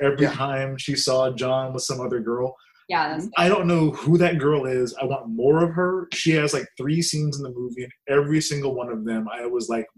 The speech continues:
Speaker 1: busting up laughing at her, just, like,
Speaker 2: Uh.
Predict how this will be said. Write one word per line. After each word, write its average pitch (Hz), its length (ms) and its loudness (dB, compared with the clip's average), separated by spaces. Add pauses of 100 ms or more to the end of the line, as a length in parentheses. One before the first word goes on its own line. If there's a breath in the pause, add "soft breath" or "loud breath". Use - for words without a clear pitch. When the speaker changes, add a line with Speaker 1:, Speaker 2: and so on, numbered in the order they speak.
(180)
Speaker 1:
busting 131 360 0
up 120 200 -6
laughing 107 380 -6
at 113 120 -8
her, 113 160 -2
just, 113 260 -4
like, 110 240 -2 (720)
Speaker 2:
Uh. 156 220 -4